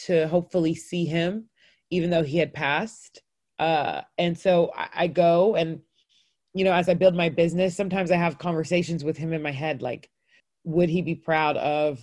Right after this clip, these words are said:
the way that I'm doing things? Or what would that advice be? Liberia was once such a shining example of an independent African republic, and now we're consistently the poorest.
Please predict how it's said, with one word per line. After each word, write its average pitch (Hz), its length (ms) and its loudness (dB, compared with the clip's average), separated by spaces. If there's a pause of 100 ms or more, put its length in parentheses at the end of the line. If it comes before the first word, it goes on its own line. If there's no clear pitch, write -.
(120)
the 156 100 0
way 151 240 2
that 139 160 -2
I'm 135 120 -6
doing 147 360 -4
things? 85 440 -12
Or - 300 -10
what 160 300 -2
would 131 260 -4 (420)
that 151 420 0
advice 147 540 -4
be? - 560 -10 (260)
Liberia 185 540 4
was 160 200 0
once 160 400 -4
such - 540 -2 (560)
a 156 60 -4
shining 175 500 0
example 151 840 -2 (120)
of 156 120 -2
an 170 80 2
independent 170 600 0
African 151 580 -6
republic, 151 720 -6 (520)
and 170 160 0
now 156 380 0
we're 147 160 -2
consistently 151 680 -6
the 139 120 -4
poorest. - 840 -4